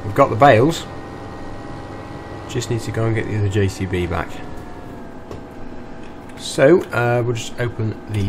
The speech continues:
door and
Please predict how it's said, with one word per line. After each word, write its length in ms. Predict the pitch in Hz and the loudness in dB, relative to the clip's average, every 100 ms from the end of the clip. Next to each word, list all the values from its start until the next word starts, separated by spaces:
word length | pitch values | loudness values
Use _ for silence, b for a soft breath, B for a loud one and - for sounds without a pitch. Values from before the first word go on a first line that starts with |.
| 98 | -2
door 360 | 113 113 135 139 - - - - - - - - - - - - - - - - - - - - - - - - - - - - - - - - - | -2 0 0 -2 -6 -10 -10 -12 -12 -14 -16 -14 -14 -14 -14 -14 -14 -14 -16 -16 -16 -16 -16 -14 -14 -16 -16 -16 -16 -16 -14 -14 -14 -14 -14 -12 -6
and 460 | 90 87 87 95 | -2 0 -2 -4